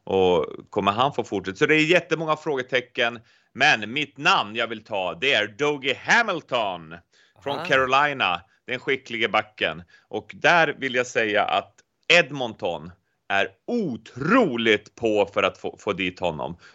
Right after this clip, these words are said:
Speaker 1: De är i behov av en back. Vi vet Klebom, Hammarö, sonen som har haft, eh, missat hela säsongen på grund av en axelskada. Eh, det är frågetecken om, om hur han kommer komma tillbaka, i vilken status.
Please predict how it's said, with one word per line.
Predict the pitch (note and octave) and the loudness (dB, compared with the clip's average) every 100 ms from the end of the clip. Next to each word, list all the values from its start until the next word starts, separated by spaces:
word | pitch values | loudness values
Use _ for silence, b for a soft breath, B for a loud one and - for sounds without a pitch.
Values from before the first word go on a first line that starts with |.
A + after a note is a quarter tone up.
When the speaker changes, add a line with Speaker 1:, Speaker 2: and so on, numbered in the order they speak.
| - | -2
Speaker 1:
De | C3 | 2
är | C#3+ | 4
i | |
behov | B2 A#2 C#3 C3+ | 4 4 4 6
av | B2 | 6
en | A#2 | 6
back. | G#2 G#2 - | 4 4 2
Vi | |
vet | G#2+ B2 B2+ _ b b - | -2 -2 -2 _ b b -4
Klebom, | C#3 B2 G2 A#2+ A#2+ | 2 2 2 -4 -4
Hammarö, | A#2 B2 A2+ A2 G#2+ A2 G#2+ b b b | 0 0 2 0 2 0 0 b b b
sonen | - A#2+ A#2 A#2+ A2+ | -10 -6 -4 -4 -6
som | A2+ G#2+ | -6 -2
har | G#2+ | -2
haft, | G2 _ E2 | -2 _ -8
eh, | E2 D2+ - | -6 -4 -6
missat | - A#2+ A2 | -4 -4 2
hela | G#2+ G#2 | 2 2
säsongen | G#2+ A2 A2 G#2+ | -2 -4 -4 -4
på | A2 | -2
grund | G2 | -2
av | G2 | -2
en | F#2+ | 0
axelskada. | A2+ - - F#2 - G#2 A2 A2+ A2+ - b b - | -2 -4 -6 -6 -2 2 4 4 0 0 b b -10
Eh, | F#2 F#2 F2+ - | -6 -2 -4 -6
det | - G#2 | -4 -2
är | F#2 - - | -2 -6 -12
frågetecken | - G#2+ F#2+ G2 - G2 | -2 -2 0 -2 0 0
om, | F#2+ | 0
om | - F#2 - - | -2 -6 -8 -8
hur | G2+ G#2 G2+ | -4 0 0
han | G2 G2 A2+ | 4 4 2
kommer | - A#2 A2+ G#2+ _ | -2 -2 -2 -8 _
komma | A#2+ A2 G#2+ | 0 2 2
tillbaka, | A2 F#2+ G2 G2 - | 0 2 4 4 2
i | G2 | 0
vilken | F#2+ G2+ F#2 | 0 -4 -6
status. | - F2 F2 - F2+ - | 0 0 0 -2 -4 -6